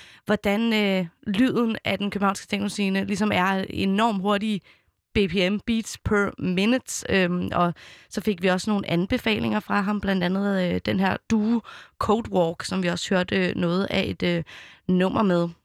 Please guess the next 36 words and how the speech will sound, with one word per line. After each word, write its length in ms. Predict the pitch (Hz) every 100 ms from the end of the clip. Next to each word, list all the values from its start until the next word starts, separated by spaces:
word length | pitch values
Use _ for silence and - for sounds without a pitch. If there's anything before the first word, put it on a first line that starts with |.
| -
Og, 260 | 202 190 190
øh, 160 | 190 190
det 100 | 262
her 140 | 254 220
program, 380 | 185 175 226 -
Live 220 | 175 170
Feed, 240 | - 208 180
det 120 | - 220
er, 480 | - 185 190 185 175
øh, 60 | 160 _ -
produceret 420 | - 165 190 175
af 100 | 160
Vega 280 | 170 185 220
for 180 | 196 170
Radio 340 | 180 175 -
Loud. 300 | 160 165 247 - _ - - - -
Jeg 160 | 226
er 40 | 196
din 180 | 170 170
vært, 240 | 175 185 -
Isa 280 | 208 160
Naja 280 | 175 170 165
Buhl, 400 | - 262 370 247
og 140 | 202 202
jeg 100 | 208
glæder 300 | 226 240 262
mig, 420 | 254 214 196 180
som 200 | - 196
altid, 380 | 302 339 359 285 -
til, 100 | 269
at 200 | 247 226
vi 80 | 240
skal 220 | - 240
lyttes 380 | 226 214 214 208
ved 180 | 254 262 - - - -
igen 380 | 220 196 208